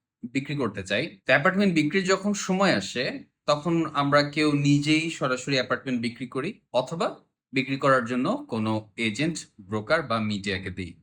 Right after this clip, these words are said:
যেভাবেই আমরা অ্যাপার্টমেন্ট বিক্রি করি না কেন, কিছু কিছু বিষয়ে আমাদেরকে একটু সতর্কতা অবলম্বন করতে হবে, অথবা যার কাছে বিক্রি করছি বা যেই মিডিয়াকে বিক্রির জন্য দিচ্ছি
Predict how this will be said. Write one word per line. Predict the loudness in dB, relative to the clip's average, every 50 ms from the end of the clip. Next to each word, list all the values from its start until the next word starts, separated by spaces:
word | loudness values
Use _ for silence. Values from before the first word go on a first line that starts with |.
| _ _ -12
যেভাবেই | -4 2 4 4 6 6 4 4 4 4 4 4 2 0 -6 -10 -2 0
আমরা | 0 2 2 2 4 6 6 6 4 4 0 -4
অ্যাপার্টমেন্ট | -4 -4 2 2 2 2 2 -2 -4 -2 -2 -2 -2 -2
বিক্রি | -4 -4 -4 -4 -6 -6 -4 -4
করি | -2 -2 0
না | 0 -2 -2
কেন, | -4 -8 -8 -8 -8 -10 -10 -12 _ _
কিছু | -6 -4 -2 0 0 2
কিছু | 2 2 2 2 0
বিষয়ে | 0 0 0 0 2 2 2 4 4 2 2 0 0
আমাদেরকে | 0 0 0 -2 -4 -4 -4 -4
একটু | -4 -4 -8 -8 -6 -4 -4 -4 -6 -10 _ -16
সতর্কতা | -10 -4 -4 -4 -2 0 -2 -4 -2 -2 0 0 0
অবলম্বন | 2 2 2 2 2 2 2 0 0 -2
করতে | -4 -6 -6 _ -4
হবে, | 0 0 0 2 0 -2 -2 -6 -10 _ _ _ _ _ _ _
অথবা | 0 0 0 0 -2 0 2 2 2 2 0 -8 _ _ _ _ _ _ _ _ _
যার | -2 2 4 4 4 4 2
কাছে | 2 2 2 -2
বিক্রি | -2 -2 0 0 0 -2 -4 -6
করছি | -4 -4 -6 -6 -8 -8 -4 -4 -4 -4 -4 -8 -14 _ _ _ _ 2
বা | 4 4 4 4 2 -2 -8 _ _ _ _ -2
যেই | 0 0 0 2 0
মিডিয়াকে | 0 0 2 2 2 2 0 -2
বিক্রির | -4 -4 -6 -6 -6 -8 -10 -8 -4 -2
জন্য | 0 0 0 0
দিচ্ছি | -2 -4 -8 -10 -12 -14 -12 -8 -6